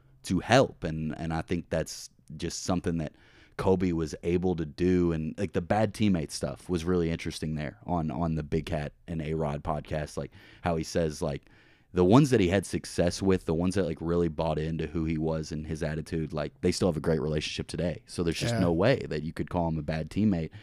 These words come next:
Speaker 1: in terms of that. And the ones that couldn't handle it, those are the ones that
Speaker 2: They don't
Speaker 1: would
Speaker 2: talk
Speaker 1: say that.
Speaker 2: anymore. Yeah.
Speaker 1: And
Speaker 2: Smush Parker. <laughs>
Speaker 1: Yeah, exactly. And, like, and good leaders, like, they're not always supposed to be liked. You, you're not always gonna say the, the perfect thing because, l-, like I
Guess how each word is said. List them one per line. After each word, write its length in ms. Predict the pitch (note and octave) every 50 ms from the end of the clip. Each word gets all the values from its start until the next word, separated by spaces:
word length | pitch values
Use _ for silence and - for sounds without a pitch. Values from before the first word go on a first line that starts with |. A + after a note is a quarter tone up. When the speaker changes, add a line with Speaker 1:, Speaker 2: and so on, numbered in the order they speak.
| - - -
Speaker 1:
in 60 | F#2+
terms 220 | F2 F#2 F2+ D#2+ E2+
of 80 | D2+
that. 220 | E2+ F#2 G2 F#2+ -
And 120 | F2+ F2+
the 60 | F2
ones 180 | E2 G2+ G2+ F2+
that 140 | F#2+ D#2+ -
couldn't 200 | - F#2 E2+ D2+
handle 360 | - F2+ G#2+ B2+ - C#2+ C#2+
it, 100 | - - _
those 240 | - F#2 F2 E2 F#2+
are 20 | F#2
the 60 | E2+
ones 220 | D#2+ D#2+ E2 D#2
that 160 | - D#2 A#2
Speaker 2:
They 100 | B2 B2
don't 120 | B2+ A#2+ A#2
Speaker 1:
would 80 | A2+
Speaker 2:
talk 140 | - A2+ G#2+
Speaker 1:
say 100 | G2+ A2
that. 80 | G#2+ -
Speaker 2:
anymore. 240 | G2+ G#2 G#2+ A#2 A#2 -
Yeah. 200 | - E2+ F#2+ A2+ - - _ _ _ _ - -
Speaker 1:
And 100 | F2+ E2+
Speaker 2:
Smush 240 | D#2+ F2+ G#2 G2+ -
Parker. 340 | - G2+ G2+ G2 G#2+ A2+ G#2 - -
<laughs> 120 | - -
Speaker 1:
Yeah, 140 | - G2 F2+
exactly. 640 | - F2 D#2+ F2+ F#2 - - F#2+ - - E2+ D#2+ E2
And, 100 | F2 F2
like, 140 | F2+ E2+ - - - - -
and 180 | F#2 F#2+ G2 E2+
good 280 | F2+ A2 G#2+ F2+ D#2 F2+
leaders, 420 | F#2+ G#2 G#2+ G#2+ F#2+ E2 - -
like, 140 | E2 - -
they're 100 | G2 F#2
not 320 | F2 E2+ F2 F2 F2 - _ _ _
always 380 | - E2 E2+ F2 F2+ E2 D#2 -
supposed 300 | - - F2+ E2 - -
to 60 | -
be 160 | D#2 D#2 D2+
liked. 480 | D2 D2+ D#2+ E2 F2+ E2 D2+ - - -
You, 120 | - D#2+
you're 240 | C#2 G1+ D#2 E2 E2
not 260 | E2 F2 F2 E2+ E2
always 380 | D#2+ D2+ F2+ F2+ F2 E2+ D#2+ -
gonna 200 | - F2 E2 D2
say 400 | - - - - F2+ E2+ E2 E2
the, 220 | D#2 D#2 D2+ - -
the 120 | D#2 E2
perfect 640 | - - - - F#2+ F2+ - - - - - - - -
thing 420 | F#2+ F#2+ F#2+ F2+ E2+ D#2+ D#2+ D2+
because, 360 | D#2 E2+ D#2+ - F2 D#2+ - -
l-, 200 | D2 - - -
like 180 | E2+ E2 E2 F#2
I 140 | F2 E2